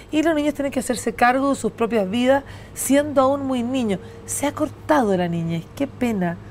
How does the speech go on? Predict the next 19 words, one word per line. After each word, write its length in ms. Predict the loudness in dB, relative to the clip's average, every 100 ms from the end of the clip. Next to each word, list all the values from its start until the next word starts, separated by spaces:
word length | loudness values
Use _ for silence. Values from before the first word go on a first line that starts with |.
| -12 0
Que 100 | 2
a 60 |
los 120 | 2
siete 360 | 2 0 2 2
años 260 | 2 0 -2
un 140 | -2
niño 280 | -4 -4 -4
crea 400 | -2 0 0 -2
en 60 | 0
el 40 |
viejo 180 | 0 0
pascuero, 560 | -2 -4 0 2 4 2
en 60 |
el 80 | -2
conejo 960 | -4 -4 -2 0 -2 0 0 0 -2 -6 -12 -10 -2
o 80 |
en 80 | 2
el 40 | 2
ratoncito, 760 | 2 0 0 -2 0 2 0